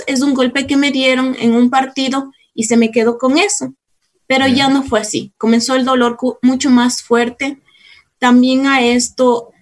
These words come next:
Speaker 1: empecé con problemas emocionales con una pareja, eh, problemas también en el trabajo, de estrés. Entonces, como que todas esas cosas se comenzaron a aumentar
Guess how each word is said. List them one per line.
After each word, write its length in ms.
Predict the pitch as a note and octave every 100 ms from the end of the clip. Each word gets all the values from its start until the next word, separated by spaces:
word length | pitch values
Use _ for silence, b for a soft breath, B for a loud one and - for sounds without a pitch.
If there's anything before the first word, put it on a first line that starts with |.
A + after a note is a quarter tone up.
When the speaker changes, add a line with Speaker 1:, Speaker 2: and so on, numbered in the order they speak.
| _
Speaker 1:
empecé 460 | A3 A3 A#3+ A#3+ B3
con 140 | B3+
problemas 640 | B3+ A#3 A3+ A3+ A#3+ B3 -
emocionales 1040 | A3 G#3 G#3 G#3+ G3 G3+ A3+ C4+ C4+ - _ A#3 _ -
con 160 | - A3
una 220 | A3+ A3+
pareja, 680 | G#3+ G#3 A3+ A#3 B3 A#3+ - _ _ _ B - -
eh, 260 | G#3+ G#3 G3+
problemas 520 | A3 G#3+ A3 A3 A3
también 240 | A#3 G#3+
en 120 | G#3 G3
el 60 |
trabajo, 520 | G3+ G3 G#3+ A3+ A3
de 100 | G#3+
estrés. 440 | G3 - A3+ A3+ A3+
Entonces, 460 | A3+ A3+ A#3+ B3+
como 300 | - C4 B3
que 120 | B3 A3+
todas 420 | - C#4+ D#4 D4+
esas 340 | C#4 D4 D4
cosas 460 | - A#3+ B3 D4 - b b b
se 140 | - A3
comenzaron 560 | A3+ A3 A3 A#3 A#3
a 40 | A#3+
aumentar 560 | A#3+ B3+ C4 D#4 E4